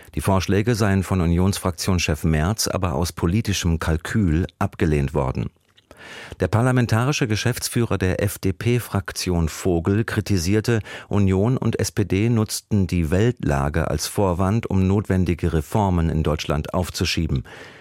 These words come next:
A-F-D-Chefin Weidel warf Merz Wortbruch und eine Verachtung des Wählerwillens vor. Die massive Schuldenaufnahme gefährde die Kreditwürdigkeit Deutschlands.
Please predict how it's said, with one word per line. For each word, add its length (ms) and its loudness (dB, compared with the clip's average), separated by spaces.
A-F-D-Chefin 840 0
Weidel 500 2
warf 300 0
Merz 400 0
Wortbruch 600 0
und 200 0
eine 240 2
Verachtung 540 0
des 180 0
Wählerwillens 640 2
vor. 280 -4
Die 60 2
massive 460 2
Schuldenaufnahme 880 2
gefährde 500 0
die 180 0
Kreditwürdigkeit 1120 -2
Deutschlands. 600 -4